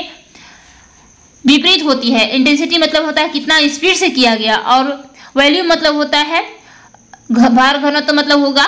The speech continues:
कि कितना समय तक कार्य किया गया। तो भार दर होती है भार घनत्व के विपरीत अनुपाती,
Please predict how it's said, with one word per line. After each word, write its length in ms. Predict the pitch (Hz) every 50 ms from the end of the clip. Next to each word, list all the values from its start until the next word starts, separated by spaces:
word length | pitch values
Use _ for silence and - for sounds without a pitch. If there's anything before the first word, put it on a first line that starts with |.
| 403 - - - _ _ _ _
कि 400 | - 330 359 370 - - - - - _ _ _ _ _ _ _ _ _ _ _ _ _ _ -
कितना 460 | - 320 320 349 339 349 349 339 349
समय 200 | 339 285 285 294
तक 180 | 285 302 294 285
कार्य 220 | 277 254 262 262
किया 240 | 262 262 254 226 214
गया। 260 | 214 202 208 185 - - - - - - - - _
तो 140 | - 311 320
भार 400 | 262 277 269 254 269 294 302 262
दर 160 | 240 277 285
होती 320 | 294 285 262 254 262 262 262
है 140 | 269 277
भार 300 | 277 233 262 226 233 240
घनत्व 360 | 240 240 240 233 233 233 247 247
के 100 | 269 262
विपरीत 420 | 226 240 240 233 233 233 240 240
अनुपाती, 580 | - 226 214 208 208 190 180 - - 180 170